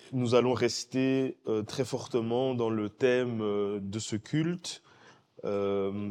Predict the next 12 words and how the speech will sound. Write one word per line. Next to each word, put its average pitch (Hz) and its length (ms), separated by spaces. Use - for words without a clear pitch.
puisque, 123 440
comme 120 260
vous 117 140
le 110 500
savez, 123 640
nous 113 100
sommes, 120 540
euh, 107 320
en 110 180
train 120 420
de 104 720
discuter 131 960